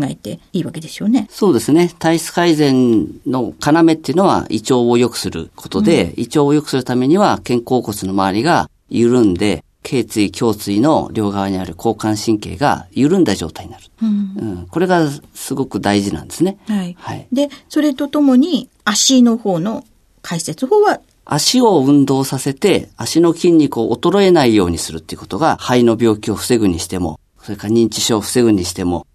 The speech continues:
Speaker 1: うん。
Speaker 2: 胃腸の機能を高めるにしても、
Speaker 1: うん。
Speaker 2: 足の運動力っていうのはすごく大事なんですね。
Speaker 1: はいはい。
Speaker 2: ね。足のが衰えると、寝たきりになりやすい、認知症になりやすい、胃腸の機能も弱くなりやすいわけです。肺の機能も落ちますよね。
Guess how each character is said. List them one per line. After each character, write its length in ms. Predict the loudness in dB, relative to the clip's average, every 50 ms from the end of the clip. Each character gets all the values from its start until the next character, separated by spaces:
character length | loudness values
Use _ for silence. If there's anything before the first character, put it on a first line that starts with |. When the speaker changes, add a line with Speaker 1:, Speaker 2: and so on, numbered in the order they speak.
| _ -6 -4
Speaker 1:
う 40 |
ん。 80 | -4 -2
Speaker 2:
胃 60 | -2
腸 140 | 0 0 2 2
の 100 | 2 0
機 160 | 0 0 0
能 100 | 0 0
を 40 | 0
高 260 | -2 -8 -8 -4 -2
め 140 | 0 2 2 2
る 60 | 0
に 140 | 0 -2 -4
し 120 | -8 -6
て 100 | -2 -2
も、 260 | 0 2 0 0 0 -2
Speaker 1:
う 40 |
ん。 220 | -2 -2 -2 -4 -4 -6
Speaker 2:
足 240 | -4 -4 0 2
の 160 | 2 4 6 6
運 160 | 6 4 4
動 240 | 4 4 4 4 4
力 260 | 2 0 -2 -4 -16
っ 20 |
て 100 | _ -14
い 40 | -12
う 20 |
の 0 | -10
は 40 | -6
す 120 | -4 -2
ご 80 | -2 0
く 100 | 0 -2
大 220 | -2 -2 -4 -2
事 80 | -4 -6
な 120 | -8 -8
ん 60 | -12
で 60 | -14
す 80 | -8 -8
ね。 160 | -8 -8 -8 -12 _ -16 -6
Speaker 1:
は 180 | -2 -2 0
い 40 | -2
は 200 | -2 -6 -8 -8
い。 60 | -8
Speaker 2:
ね。 220 | -8 -8 -10 -12 -16 _ _ _ _ -6
足 280 | -6 -4 -2 -2 0
の 140 | 2 2 4
が 220 | 4 4 4 2
衰 380 | 2 2 2 2 2 4 4 4
え 80 | 4 4
る 140 | 2 0
と、 380 | 0 2 2 2 2 0 -2 -8 _ _ _ _ _ -2
寝 160 | -2 -2 0
た 120 | 0 -4
き 140 | 0 2 2
り 120 | 4 4
に 100 | 4 4
な 120 | 4 2 2
り 120 | 2 2
や 120 | 0 0 0
す 200 | -2 0 0 0
い、 180 | 0 -2 -6 -6
認 220 | -2 0 0 0 0
知 140 | 0 -4 -2
症 180 | 0 2 2
に 60 | 2
な 120 | 2 2 2
り 100 | 2 2
や 160 | 2 2 0
す 160 | -2 -2 -2
い、 180 | -2 -2 -4 -10 _ -10
胃 100 | -10 -6
腸 240 | -2 -2 0 2 2
の 80 | 0
機 160 | 0 0 0
能 120 | 2 2 2
も 260 | 2 0 0 -2 -4 -6 -4
弱 260 | 0 2 2 2 2 0
く 120 | -2 -4
な 120 | -4 -2
り 120 | 0 2 2
や 100 | 2 2
す 160 | -2 -4 -6
い 140 | -6 -8 -10
わ 100 | -14 -16
け 80 | -18
で 80 | -16 -14
す。 180 | -14 -16 -16 _ _ _ _ _ _
肺 280 | -14 -6 -2 2 2 4
の 120 | 4 2
機 140 | 2 2 2
能 100 | 2 2
も 120 | 2 0
落 120 | -2 -4 -4
ち 40 | -4
ま 120 | -4 -4
す 120 | -4 -8
よ 60 | -6 -4
ね。 180 | -4 -6 -6